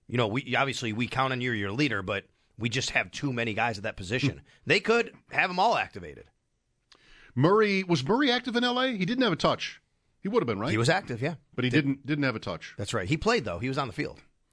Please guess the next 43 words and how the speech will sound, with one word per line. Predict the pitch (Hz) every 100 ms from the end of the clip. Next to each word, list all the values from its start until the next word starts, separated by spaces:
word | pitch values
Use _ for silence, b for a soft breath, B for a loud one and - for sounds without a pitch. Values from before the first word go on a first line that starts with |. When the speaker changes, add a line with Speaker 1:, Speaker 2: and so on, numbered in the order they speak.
| b b b b b b _
Speaker 2:
Fournette, | 135 127 120 107 -
interesting. | 123 123 120 104 87
Just | 87 92
always | 110 110 -
wondering | 101 107 98 90
what's, | 90 - -
what's | 107 -
gonna | 101
happen | 98 92 90
with | 80
Leonard | 90 90
Fournette | - 92 90 80 _
for | 98
some | - 82
reason. | 85 80 80
I | 85
am | 82 80 80 -
just | 98 -
curious | - 110 98 90
about | 80 80
him. | 80 78 - _ _ 107
Watching | 110 - 117
him |
on | 110
the | 101
Bills. | 87 98 87 82
He's | 104
had | 139
a | 110
kind | - 131
of | 120
famous | 131 123 110
career, | - 107 90
an | 92
interesting | 131 127 - 120
career. | 117 113 87 80 b b b b
Top | 117 117 - _ _ _
five | 107 120 147 180 -
pick | 175 185 -
was | 147 151
Fournette | 160 156 165 165
by | 151 143
Jacksonville, | 135 147 143 151 156 151